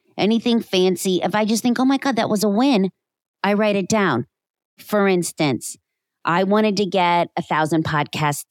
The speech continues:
downloads, and I finally reached that number. So I wrote it down. You know, it's so easy to wanna get in the next tier, the next tier, the next tier. I think it's so powerful to remember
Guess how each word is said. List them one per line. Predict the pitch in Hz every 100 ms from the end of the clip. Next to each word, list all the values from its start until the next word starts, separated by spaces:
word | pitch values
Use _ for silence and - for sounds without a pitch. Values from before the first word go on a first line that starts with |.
| -
downloads, | - 147 143 135 131 131 - - _ _ _ _ _ _ -
and | 175 160 160
I | 147
finally | 160 170 175
reached | 160 165 -
that | 165 147
number. | 143 135 127 107 _ _ _ _ _ _ _ _ _
So | - 208
I | 185
wrote | 175 175 170
it | 170
down. | - 160 139 120 - _ _ _ _ _ _ _
You | 208
know, | 208
it's | 196 -
so | 226 202
easy | 208 202 185
to | 170
wanna | 165 160 160
get | 160 156
in | 170
the | 165
next | 156 156 -
tier, | - 156
the | 147
next | 147 139 -
tier, | 170 151
the | 143 143
next | 170 170 -
tier. | - 151
I |
think | 165 156
it's | 156
so | 165 160
powerful | - 160 160 156 156
to | 147 147
remember | 143 143 139 143 143 139 127